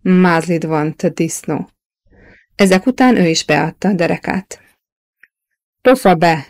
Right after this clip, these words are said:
üvöltötte az egyik rendőr. Jasont és üldözőjét gyakorlott mozdulatokkal pillanatok alatt átkutatták, majd felszólították őket, hogy a tarkójukra tett kézzel forduljanak meg.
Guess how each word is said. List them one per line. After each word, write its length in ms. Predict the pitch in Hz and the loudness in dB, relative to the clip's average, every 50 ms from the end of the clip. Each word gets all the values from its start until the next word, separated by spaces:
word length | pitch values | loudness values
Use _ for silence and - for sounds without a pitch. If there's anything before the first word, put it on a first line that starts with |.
| - - | -4 0
üvöltötte 600 | 196 185 180 180 180 170 - 185 185 - 190 185 | 0 2 4 4 4 4 2 -2 -2 0 2 2
az 140 | 185 180 | 2 2
egyik 320 | 180 160 156 165 160 160 - | 2 0 -2 -2 -6 -6 -4
rendőr. 560 | 190 180 170 165 170 165 175 170 175 170 175 _ _ _ _ _ _ _ _ - 214 | -4 -2 -2 -2 -2 0 0 0 0 0 -4 _ _ _ _ _ _ _ _ -2 0
Jasont 460 | 196 247 277 285 277 254 233 220 - | 4 4 4 4 4 4 4 4 4
és 200 | 190 185 185 - | 4 2 2 2
üldözőjét 800 | - 208 226 226 208 202 196 190 - 170 170 170 170 170 170 175 | 4 4 4 6 6 4 4 4 2 2 2 2 2 0 0 2
gyakorlott 560 | 185 220 214 214 - 196 180 170 170 170 - | 2 0 0 2 2 0 2 2 2 0 2
mozdulatokkal 760 | 190 175 175 175 - 175 170 170 175 - 175 175 - - 180 180 | 2 2 2 0 0 2 2 2 2 2 0 0 0 0 0 0
pillanatok 640 | - - 190 185 180 170 160 170 175 170 165 - | 2 2 2 2 2 2 0 -2 -2 -2 -2 0
alatt 260 | 180 175 175 185 - | 0 0 0 0 0
átkutatták, 840 | - 175 175 - - 196 190 185 180 185 _ - 180 185 196 - - _ - - - - - _ - | 0 0 -2 -2 -4 -4 -2 -2 -2 -2 _ 0 0 0 0 -2 -8 _ -20 -20 -20 -20 -14 _ 0
majd 180 | 208 208 196 | 0 0 2
felszólították 880 | - 269 277 285 - - 185 190 196 190 196 190 190 - 202 196 196 - | 4 4 2 4 4 4 4 6 4 4 2 0 0 0 0 0 2 2
őket, 320 | 208 196 196 - 214 214 | 2 2 2 2 0 0
hogy 160 | - 214 185 | 0 2 2
a 80 | 190 190 | 2 2
tarkójukra 680 | 190 - 240 240 240 - - 180 175 170 170 - - 170 | 2 2 2 2 2 2 2 2 2 2 2 0 -2 -2
tett 240 | - 180 165 - - | 0 0 -2 -2 -2
kézzel 540 | - 214 190 165 156 - 165 151 147 160 160 | 0 2 2 2 0 -2 -2 0 0 -2 -2
forduljanak 800 | - - 226 196 180 185 165 160 156 156 147 147 147 151 - - | -2 0 2 2 2 0 0 -2 0 0 -2 -2 -4 -4 -6 -6
meg. 380 | 147 147 - 170 - - _ | -6 -4 -4 -6 -8 -14 _